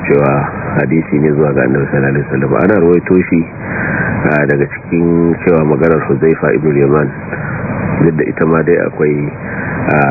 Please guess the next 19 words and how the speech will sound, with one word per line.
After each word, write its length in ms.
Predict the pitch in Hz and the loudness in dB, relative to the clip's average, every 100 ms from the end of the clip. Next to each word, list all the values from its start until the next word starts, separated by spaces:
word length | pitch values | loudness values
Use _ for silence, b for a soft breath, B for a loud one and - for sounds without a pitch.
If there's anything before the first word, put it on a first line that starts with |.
| 67 65 - | 0 0 -2
bata 260 | 65 - - | -2 -2 -4
tabbata 360 | - 143 - - | -2 0 0 -2
ta 120 | 156 | -2
fuskar 340 | 160 - - | -2 -2 -2
isnadi 480 | - - 73 76 71 | -2 -2 -2 0 0
ba. 100 | - | 0
Ibn 200 | 76 82 80 | 0 2 0
Qutayba 440 | - 82 85 80 | 0 0 2 2
a 80 | 62 | 0
cikin 240 | - 87 | -4 -4
Gharibul 320 | 82 80 80 76 | -2 0 0 0
Hadith 320 | 73 78 - - - B B B B - - | 0 -2 -4 -10 -10 B B B B -6 -2
ya 180 | 82 | 0
kawo 320 | 82 85 85 87 | 0 2 4 2
shi 380 | - 82 80 76 | 2 2 2 0
ta 120 | 87 | 0
maganar 560 | 82 78 69 82 80 73 65 | 2 2 2 2 2 0 0
Ibn 280 | - 76 78 71 | 0 0 0 0
Qutayba, 480 | - - 82 78 76 | -2 0 0 0 -2